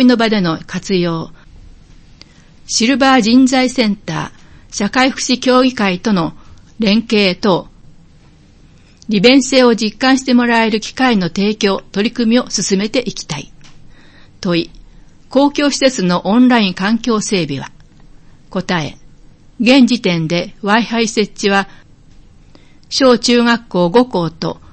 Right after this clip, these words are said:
ラディアンのみ。地域集会施設においては、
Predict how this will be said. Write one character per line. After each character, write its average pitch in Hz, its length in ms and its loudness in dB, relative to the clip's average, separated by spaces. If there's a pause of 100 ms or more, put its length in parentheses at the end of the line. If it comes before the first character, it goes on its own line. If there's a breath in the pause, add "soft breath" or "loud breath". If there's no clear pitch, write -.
(140 soft breath)
ラ 226 200 2
デ 214 100 0
ィ 208 80 4
ア 180 60 2
ン 156 120 -2
の 160 120 -2
み。 208 160 -6 (840)
地 254 140 4
域 262 180 2
集 262 240 2
会 254 220 0
施 254 60 -6
設 247 260 -2
に 160 80 0
お 165 100 -2
い 156 60 -6
て - 280 -8 (100)
は、 190 200 -2